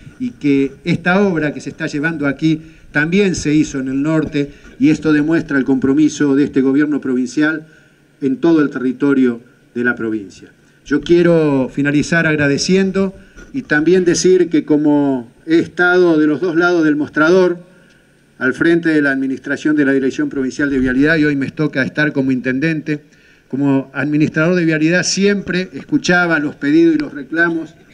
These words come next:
de los presidentes comunales e intendentes. Y hoy quiero formalmente pedirle, señor gobernador, señor vicegobernador, y a las autoridades del Ministerio de la Administración de Vialidad,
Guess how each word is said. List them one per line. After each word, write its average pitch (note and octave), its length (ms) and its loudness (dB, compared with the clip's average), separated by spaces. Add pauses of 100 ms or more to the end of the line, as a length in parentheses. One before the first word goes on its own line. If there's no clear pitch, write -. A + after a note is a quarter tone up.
(160)
de C3+ 80 -10
los C3 100 -12
presidentes D3+ 520 -10
comunales D3 440 -6
e C#3 40 -4
intendentes. B2+ 580 -8 (500)
Y D#3 120 6
hoy F#3+ 340 4 (520)
quiero D3 580 2 (260)
formalmente D#3+ 1120 2 (320)
pedirle, E3 360 2
señor D#3+ 300 -2
gobernador, D3+ 600 -2
señor D3+ 280 -8
vicegobernador, C#3 640 -2
y C#3+ 60 2
a C#3 40 2
las - 160 -4
autoridades C3+ 640 -2
del A#2+ 140 -6
Ministerio C3 600 -4
de B2 100 -8
la A#2 80 -8
Administración B2 500 -8
de C3+ 120 -2
Vialidad, C3 540 -2